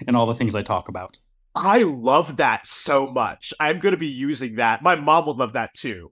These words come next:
Speaker 2: Now, I'm going to be using that now in my everyday life to the point it gets people annoyed.
Speaker 1: Good. That's what I really hope to do, is offer people some things that they can go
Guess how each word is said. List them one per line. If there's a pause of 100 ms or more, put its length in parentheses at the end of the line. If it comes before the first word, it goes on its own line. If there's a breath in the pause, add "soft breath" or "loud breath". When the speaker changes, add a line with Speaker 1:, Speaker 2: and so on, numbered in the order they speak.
(140)
Speaker 2:
Now,
I'm
going
to
be
using
that
now
in
my
everyday
life (220)
to
the
point
it
gets
people
annoyed. (220)
Speaker 1:
Good. (200 loud breath)
That's
what
I
really
hope
to
do,
is
offer
people
some (400 loud breath)
things
that
they
can
go